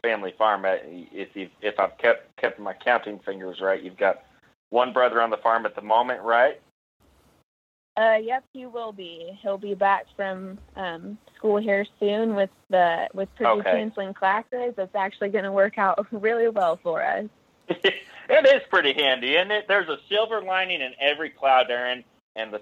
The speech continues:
Speaker 1: silver lining
Speaker 2: It
Speaker 1: with this covid nineteen is farmers can have their kids back in college. <laughs>
Speaker 2: Oh, yes. It really, really takes some of the pressure off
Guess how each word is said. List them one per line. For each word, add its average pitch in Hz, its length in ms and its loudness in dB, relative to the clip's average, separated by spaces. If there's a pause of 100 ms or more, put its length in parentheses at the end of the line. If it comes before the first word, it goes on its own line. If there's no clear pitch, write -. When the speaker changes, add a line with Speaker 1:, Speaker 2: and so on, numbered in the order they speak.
Speaker 1:
silver 143 280 0
lining 131 360 2
Speaker 2:
It 120 80 2
Speaker 1:
with 110 100 -8
this 120 160 -6 (100)
covid 117 340 -2
nineteen 113 520 -4
is 98 140 -6 (120)
farmers 120 460 0
can 110 140 -10
have 107 240 4
their 101 80 -10
kids 110 320 -6
back 101 340 0
in 92 60 -20 (100)
college. 85 500 -8
<laughs> 196 80 2 (880)
Speaker 2:
Oh, 233 220 -2
yes. 208 400 0 (100)
It 202 140 -8
really, 269 400 -4
really 240 380 -2
takes 220 320 -8
some 226 160 -10
of 208 60 -14
the 196 60 -8
pressure 202 480 -4
off 185 180 -2